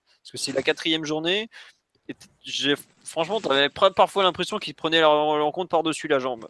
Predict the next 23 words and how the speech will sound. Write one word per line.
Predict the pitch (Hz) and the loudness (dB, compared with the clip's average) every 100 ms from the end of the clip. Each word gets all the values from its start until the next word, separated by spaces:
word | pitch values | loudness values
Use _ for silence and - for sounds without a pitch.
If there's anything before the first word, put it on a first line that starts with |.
| - | -14
Euh, | 87 92 | -10 -6
il | 123 | -4
y | |
avait | 123 127 | -2 0
pas | 143 | 0
d'intensité, | 143 139 135 - - 190 196 185 | 0 -4 -8 -10 -6 -2 0 2
euh, | 151 139 139 | 2 2 0
il | 135 | -2
y | |
avait | 127 | -4
pas | 135 147 | 0 0
de, | 143 139 135 135 - - - - _ - - - - _ - | 0 -4 -4 -6 -8 -18 -18 -20 _ -20 -20 -20 -20 _ -2
enfin, | 143 147 | -2 0
je | - | -2
sais | |
pas, | 156 143 | 2 2
il | 151 | 2
manquait | 160 165 | 0 0
tellement | 165 208 208 | 2 4 4
de | 196 | 2
choses | 240 226 | -2 -2
que | 156 | -4
c'est, | 143 - - 156 147 147 147 147 | -6 -8 -6 -4 -2 -2 -4 -6